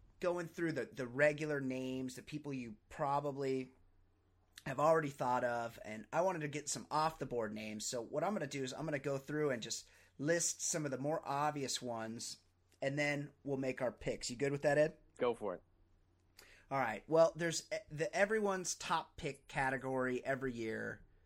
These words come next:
Speaker 1: and that's always gonna be Lindsay Lohan. She's, she's a drug addict, an alcoholic, but I feel like she's one of those just old battle axes that's just gonna, she's like the,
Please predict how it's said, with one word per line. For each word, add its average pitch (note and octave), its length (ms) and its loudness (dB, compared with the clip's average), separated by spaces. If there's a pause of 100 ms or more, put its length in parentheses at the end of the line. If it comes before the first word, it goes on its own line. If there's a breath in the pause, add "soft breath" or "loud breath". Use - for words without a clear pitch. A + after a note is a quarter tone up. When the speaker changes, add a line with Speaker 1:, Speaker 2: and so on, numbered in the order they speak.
(640)
Speaker 1:
and C3 120 -2
that's D3 200 2
always B2+ 300 2
gonna A#2 140 -6
be G#2+ 100 -4
Lindsay G#2 320 -4
Lohan. G2+ 640 -6
She's, - 540 -2
she's B2+ 880 -2 (640)
a D3 80 2
drug C#3+ 320 6
addict, C3+ 540 2
an A#2+ 80 -4
alcoholic, B2+ 580 2 (280 loud breath)
but D3+ 80 4
I D#3+ 60 8
feel A3 220 0
like G#3 160 2
she's G3 320 -2
one F3+ 180 -2
of E3 60 -2
those C#3+ 200 2
just - 300 -4
old D#3+ 500 -2
battle C3+ 400 2
axes A2 460 -4
that's B2 220 -6
just D#3 220 -2
gonna, C3+ 200 0 (300 soft breath)
she's F3 320 -4
like E3+ 340 2
the, B2 380 2